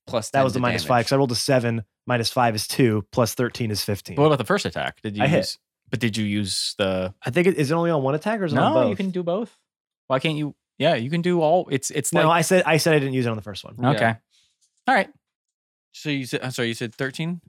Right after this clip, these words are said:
Speaker 2: Yeah, big thirteen.
Speaker 1: Okay.
Speaker 3: Yeah, I don't, I don't think it's
Speaker 1: Um,
Speaker 3: like an activated ability. I think you can just kinda choose to do it.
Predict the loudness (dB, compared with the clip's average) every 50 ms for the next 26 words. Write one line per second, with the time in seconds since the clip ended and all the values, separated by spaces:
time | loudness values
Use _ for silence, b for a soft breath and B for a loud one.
0 | _ -6 0 2 4 4 4 2 2 2 2 2 2 4 2 2 2 2 2 2
1 | 2 2 2 0 -4 -8 -14 _ _ _ _ _ _ _ -12 -6 -2 0 0 0
2 | -2 -4 -8 -2 2 4 4 4 4 4 4 4 4 2 2 0 0 -4 -4 -4
3 | -2 -2 -2 0 0 -2 0 -2 -2 -2 -4 -4 -4 -4 -4 -6 -8 -8 -8 -8
4 | -8 -6 -6 -6 -4 -4 -4 -4 -4 -4 -4 -4 -4 -4 -4 -6 -8 -10 -12 -12
5 | -12 -10 -12 -12 -12 -16